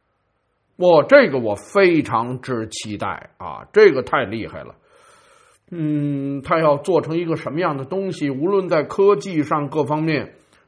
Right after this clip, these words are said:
那现在如果他真的能做到类似于以色列那样的效果的话，那可是了不起的一个东西啊，那就等于金钟罩铁布衫就练成了，这还得了？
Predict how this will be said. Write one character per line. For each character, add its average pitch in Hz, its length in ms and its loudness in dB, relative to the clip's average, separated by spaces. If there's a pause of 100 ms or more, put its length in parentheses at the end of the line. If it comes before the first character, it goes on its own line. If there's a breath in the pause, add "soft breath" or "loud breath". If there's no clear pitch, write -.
那 165 140 0
现 170 200 0
在 160 140 4
如 143 260 -2
果 175 140 2
他 156 80 -4
真 254 240 2
的 233 120 0
能 156 180 -2
做 160 200 0
到 147 220 4
类 196 380 0
似 165 260 -4
于 151 200 -2
以 113 180 -8
色 156 160 -6
列 156 200 -2
那 143 140 -4
样 127 220 0
的 127 80 -6
效 127 300 -2
果 92 200 -10
的 85 80 -10
话， 113 300 -6 (240 soft breath)
那 247 240 8
可 147 160 2
是 165 100 2
了 143 220 4
不 151 160 -2
起 123 240 -10
的 113 100 -10
一 127 140 -4
个 139 100 -4
东 127 240 -8
西 110 160 -12
啊， 80 280 -10 (380 soft breath)
那 208 140 0
就 170 140 0
等 127 180 -4
于 190 140 -4
金 262 240 -2
钟 285 180 -6
罩 302 100 6 (300)
铁 - 220 -10
布 143 160 -8
衫 269 360 0
就 185 140 0
练 151 300 -2
成 113 220 -12
了， 123 240 -4 (260 loud breath)
这 240 160 8
还 160 180 2
得 151 160 -2
了？ 107 360 -2